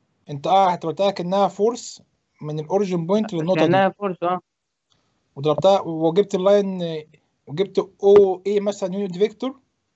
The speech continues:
Speaker 1: وضربتها في أربعمية وخمسين.
Speaker 2: اه، اه.
Speaker 1: اه، كده صح، اه، كده تمشي، ماشي.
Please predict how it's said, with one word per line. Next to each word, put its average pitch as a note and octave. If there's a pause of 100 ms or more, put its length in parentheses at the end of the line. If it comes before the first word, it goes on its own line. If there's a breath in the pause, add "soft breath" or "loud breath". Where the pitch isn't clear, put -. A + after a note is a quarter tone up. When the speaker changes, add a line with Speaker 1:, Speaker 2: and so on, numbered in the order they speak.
Speaker 1:
وضربتها D3+
في G3
أربعمية F3
وخمسين. D3 (480)
Speaker 2:
اه، D3+
اه. B2+ (1400)
Speaker 1:
اه، E3+
كده F#3
صح، -
اه، B2+ (100)
كده D#3
تمشي، D3
ماشي. B2+